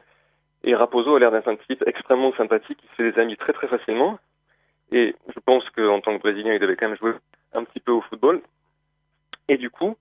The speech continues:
il se fait engager dans, je crois, le premier club, c'est Fluminense ou quelque chose comme ça, donc quand même un, un club de, de grande envergure, euh, au Brésil. Et c'est ainsi que ça, ça, c'est, c'est comme ça que sa carrière commence.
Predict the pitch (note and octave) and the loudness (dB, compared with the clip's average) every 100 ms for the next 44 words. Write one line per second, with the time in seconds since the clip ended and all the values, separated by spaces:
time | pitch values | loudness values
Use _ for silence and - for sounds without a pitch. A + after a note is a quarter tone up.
0 | _ _ _ _ - C#3 C3 - C3+ B2+ | _ _ _ _ -8 -4 -4 0 2 4
1 | A#2 A2 C#3 B2 A#2 A2 - C3 - A#2 | 4 2 0 0 0 -2 0 0 2 -2
2 | A2 C3+ - A#2 - A#2+ A2+ A#2+ B2+ A2+ | 0 0 -2 -6 -6 -4 2 2 0 -6
3 | - G2 - - A#2 F3+ B2+ A#2+ A2+ G#2+ | -16 -14 -10 -8 -2 -2 0 0 0 -2
4 | - A#2 - A#2 A2 G#2+ G#2 A2+ A#2 A2 | -4 -8 -2 -4 -2 -8 -6 -4 -2 -2
5 | G#2 G#2+ A2 G2+ G2 - _ _ _ _ | -4 -4 -2 -2 -4 -8 _ _ _ _
6 | _ _ - A#2+ A2+ A#2 F#3 - _ _ | _ _ -6 -2 -2 0 -4 -4 _ _
7 | _ _ _ _ _ _ - - C#3 - | _ _ _ _ _ _ -12 0 2 2
8 | C3+ A#2+ - - A#2+ G#2+ - G#2+ G#2 G2 | 0 0 -2 0 4 4 4 2 2 0
9 | G#2+ G2 - A#2 F3 - C3 A#2 B2 - | -8 -6 -2 0 0 0 2 4 2 2
10 | A#2 A2 B2+ | 2 2 0